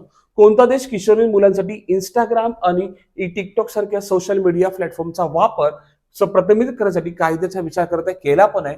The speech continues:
ऑस्ट्रेलिया नावाचा देश आहे. आणि कालचा, आजचा प्रश्न आपल्यासाठी महत्वाचा आणि मित्रांनो,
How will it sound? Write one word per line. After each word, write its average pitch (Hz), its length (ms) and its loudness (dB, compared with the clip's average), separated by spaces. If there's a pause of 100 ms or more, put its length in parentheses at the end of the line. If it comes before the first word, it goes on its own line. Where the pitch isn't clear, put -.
(300)
ऑस्ट्रेलिया 190 420 -2
नावाचा 156 320 -4
देश 120 360 -6
आहे. - 120 -14
आणि 135 120 -8 (260)
कालचा, 170 440 2
आजचा 165 300 2
प्रश्न 180 380 -2 (420)
आपल्यासाठी 180 400 -2
महत्वाचा 156 440 0
आणि 175 100 -2
मित्रांनो, 180 300 -4